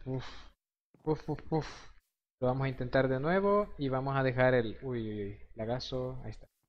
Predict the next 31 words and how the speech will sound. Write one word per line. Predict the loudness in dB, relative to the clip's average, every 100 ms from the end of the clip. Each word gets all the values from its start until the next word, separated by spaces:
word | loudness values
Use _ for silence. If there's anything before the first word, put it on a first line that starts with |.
| _ _ _ 2
Y |
vamos | 4 6 6
a | 6
dejar | 8 8 8
al | 6 2 2
jefe | 4 2 4 2
de, | 4 4 4 4 4 2 0 -4
del | -4 -4
gimnasio | -2 -4 -2 -2 -2 -4
para | -2 -4
el | -2
siguiente | -4 -4 -4
episodio, | -6 -2 0 0
dependiendo | 0 -2 -4 -2 -2 -2
de | -4 -2
qué | -6
tanto | -4 -8 -6 -8
nos | -8 -10
tardemos. | -8 -6 -6 -6 -8 -10 -14 -16 _ _ _ _ _ _ _ _ _ _ -10
Y | 0
soy | 0 2
tonto | 4 4 4
al | 4
volver | 4 2 4
a | 0
intentarlo | 0 -4 2 4 4 0
sin, | -2 -6 -6 -6 -8 -8 -12 -14 _ _ _ _ _ _ -6
sin | -2 0 0 -2 -4 -6
las, | -6 -6 -8 -12 -12 -14 -18 -20 _ _ -14
no | -12 -8
sé. | -10 -10